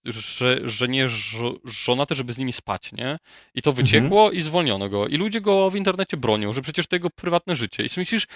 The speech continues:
Speaker 1: czy ty chciałbyś pracować jakby pod menadżerem, który publicznie okłamuje, manipuluje ludźmi,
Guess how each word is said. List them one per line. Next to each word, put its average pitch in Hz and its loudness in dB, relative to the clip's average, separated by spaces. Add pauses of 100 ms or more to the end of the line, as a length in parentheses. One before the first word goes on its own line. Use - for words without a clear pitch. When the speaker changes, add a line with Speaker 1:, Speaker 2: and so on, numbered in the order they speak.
(240)
Speaker 1:
czy - -4
ty 294 2
chciałbyś 214 2
pracować 175 2
jakby 147 2
pod 156 0
menadżerem, 143 2
który 151 -4
publicznie 147 -2 (340)
okłamuje, 156 6
manipuluje 156 2
ludźmi, 151 -2